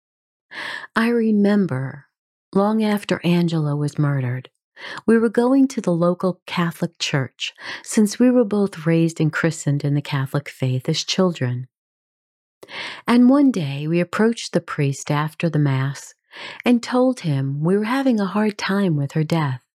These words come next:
I don't remember the exact words he responded to my inquiry,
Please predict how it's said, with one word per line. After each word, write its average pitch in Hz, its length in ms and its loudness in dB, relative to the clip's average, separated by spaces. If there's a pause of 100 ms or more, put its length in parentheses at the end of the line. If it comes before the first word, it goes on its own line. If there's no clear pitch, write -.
(1400)
I 170 220 0 (100)
don't 202 380 2
remember 233 760 2
the 139 100 0
exact 151 540 -2
words 175 360 2
he 185 120 0
responded 180 840 0
to - 120 -4
my 139 200 0
inquiry, 135 800 -2